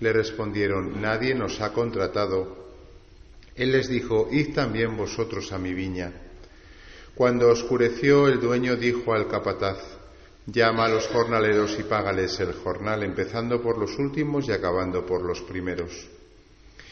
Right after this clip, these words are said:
Vinieron los del atardecer y recibieron un denario cada uno. Cuando llegaron los primeros, pensaban que recibirían más,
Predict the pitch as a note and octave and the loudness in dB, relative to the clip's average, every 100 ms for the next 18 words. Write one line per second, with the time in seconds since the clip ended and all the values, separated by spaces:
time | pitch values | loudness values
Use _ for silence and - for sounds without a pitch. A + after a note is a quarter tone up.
0 | - - - A2 A#2 B2+ B2+ B2 A#2 A2+ | -20 -20 -8 -4 2 4 4 4 2 2
1 | A2+ G#2+ A2 G2+ F#2+ A#2+ A#2 A2 G#2 A2 | 2 2 2 0 -2 -2 -2 -2 -4 -2
2 | A2 G#2+ G#2+ G#2 G2 G2 F#2 G2 F2 F2 | 0 0 0 -2 0 0 0 0 0 0
3 | F2+ F2 F2+ - - - - - - A2 | -2 -4 -8 -12 -18 -20 -20 -20 -4 -2
4 | A2 G#2+ G#2+ A2 G#2 F2+ E2 G2+ G2+ A#2 | 0 2 2 2 2 0 -2 -4 0 2
5 | G2+ G2 - F#2+ - G#2 A2 A2 A2+ G2 | 2 0 -2 -4 -2 0 0 0 0 0
6 | - G2 F#2 F#2 F2 F2+ A#2 D3 - | -4 -4 -2 -2 -2 -2 -2 -4 -6